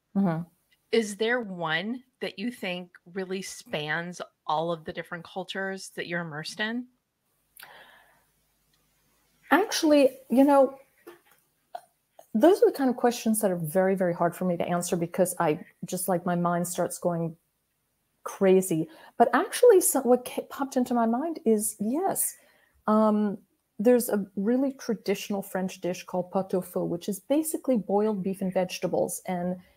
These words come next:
Speaker 1: it's cooked, it's really simple. It's, you know, root vegetables, it's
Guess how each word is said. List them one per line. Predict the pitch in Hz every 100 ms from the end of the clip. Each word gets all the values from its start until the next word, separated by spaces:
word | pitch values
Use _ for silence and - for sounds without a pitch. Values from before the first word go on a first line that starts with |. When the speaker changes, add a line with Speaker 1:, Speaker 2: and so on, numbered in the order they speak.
| -
Speaker 1:
it's | 226 -
cooked, | - 302 208
it's | 202
really | 170 170 180 302
simple. | - 220 220 220
It's, | 170 - -
you | 196 175
know, | 156 175 196 - - _ -
root | 190 240 277
vegetables, | 247 233 - 202 214 208 180
it's | -